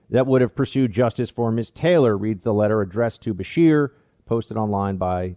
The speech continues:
Taylor's family attorney. End quote here. This is from A B C News. You're gonna see a lot more of this, folks. The, "I didn't get the prosecutor I want, so let's get a new, let's demand a new special prosecutor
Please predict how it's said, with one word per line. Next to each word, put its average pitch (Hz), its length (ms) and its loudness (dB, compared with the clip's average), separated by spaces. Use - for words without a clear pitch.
Taylor's 95 420 -6
family 87 400 -8
attorney. 82 520 -14
End 110 240 -6
quote 95 260 -4
here. 87 140 -10
This 85 100 -12
is - 60 -20
from 87 180 -6
A 85 60 -6
B 87 100 -8
C - 180 -10
News. 87 280 -4
You're - 140 -4
gonna 151 60 2
see 208 120 0
a 202 80 6
lot 214 160 4
more 233 180 6
of 220 80 6
this, 247 180 4
folks. 165 480 0
The, 131 640 0
"I 202 200 4
didn't 220 400 4
get 180 340 2
the 151 80 0
prosecutor 170 800 2
I 135 160 4
want, 151 560 4
so 165 200 2
let's 196 260 4
get 196 220 4
a 151 100 6
new, 202 300 6
let's 208 220 2
demand 190 440 4
a 170 100 4
new 202 200 4
special - 580 2
prosecutor 104 960 -2